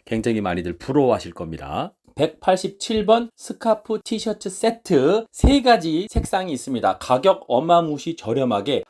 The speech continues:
아주 힘들게 맞췄습니다. 사만 구천팔백 원.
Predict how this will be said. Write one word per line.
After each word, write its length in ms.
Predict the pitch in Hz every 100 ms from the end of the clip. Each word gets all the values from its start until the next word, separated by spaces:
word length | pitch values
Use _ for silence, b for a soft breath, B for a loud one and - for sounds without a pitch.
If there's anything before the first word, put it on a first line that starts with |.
| - -
아주 200 | 151 156
힘들게 360 | 220 208 190
맞췄습니다. 720 | 156 92 127 - 113 95 82 b b
사만 560 | _ - 180 190 202 196
구천팔백 880 | - 120 151 131 - - - 180 113
원. 200 | 107